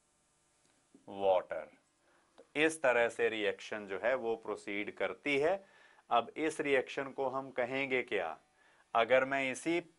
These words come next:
रिएक्टेंट को थोड़ा सा डिफरेंट वे में लिखूं कि यहाँ पर लिख ली हाइड्रोजन और यहाँ पर लिख ली क्लोरीन, तो एक मॉलिक्यूल से क्लोरीन भी और हाइड्रोजन भी रिमूव की गई है।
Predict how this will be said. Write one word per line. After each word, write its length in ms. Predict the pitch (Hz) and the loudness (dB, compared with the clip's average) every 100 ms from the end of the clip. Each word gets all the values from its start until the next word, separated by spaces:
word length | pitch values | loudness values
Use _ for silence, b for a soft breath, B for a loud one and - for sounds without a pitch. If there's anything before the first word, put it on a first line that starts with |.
| - | -12
रिएक्टेंट 720 | - 113 113 113 - 139 139 | -6 0 2 2 2 2 0
को 360 | 123 139 147 151 - | -4 -2 -2 -2 -2
थोड़ा 400 | 123 131 147 143 | 2 6 6 6
सा 280 | 139 127 123 | 4 2 2
डिफरेंट 680 | 104 101 - 131 147 147 | -2 -8 -4 2 2 2
वे 320 | 120 101 113 | -4 0 2
में 160 | 120 117 | 2 -2
लिखूं 460 | 98 90 - 92 78 _ b b b b - | -4 -10 -10 -14 -14 _ b b b b -12
कि 60 | |
यहाँ 420 | 98 101 95 123 | -4 -2 0 0
पर 280 | 123 123 120 | 2 2 2
लिख 280 | 113 107 - | 0 -6 -6
ली 220 | 110 117 | -6 -4
हाइड्रोजन 720 | 107 107 98 98 98 101 131 | 0 -2 -2 -2 -4 -2 -2
और 160 | 135 123 | 0 0
यहाँ 380 | 104 98 110 117 | 0 -4 -2 -2
पर 240 | - 110 | 2 0
लिख 240 | 101 95 - | 0 -8 -6
ली 180 | 123 | -6
क्लोरीन, 600 | 143 139 120 113 95 82 76 b b b b b - | -2 0 2 0 -2 -8 -14 b b b b b -8
तो 160 | 135 - | -8 -2
एक 340 | 139 147 170 170 | 2 6 4 4
मॉलिक्यूल 800 | 139 123 123 120 123 120 120 | 0 0 0 -4 -4 -4 -4
से 340 | 117 - 135 160 | -6 -2 0 0
क्लोरीन 680 | 160 131 107 104 113 143 | 0 0 0 -2 -2 -2
भी 340 | 156 147 196 233 b b _ | -2 0 0 -2 b b _
और 260 | 123 123 139 | 6 8 8
हाइड्रोजन 760 | 127 123 120 107 113 113 147 156 | 6 2 2 -2 0 0 -2 -2
भी 220 | 131 147 | -2 -2
रिमूव 540 | 135 117 113 143 160 | -2 -4 -2 2 0
की 260 | - 127 113 | 0 -2 0
गई 340 | 104 104 147 | 0 0 -2
है। 380 | 160 104 90 76 | -4 -4 -4 -6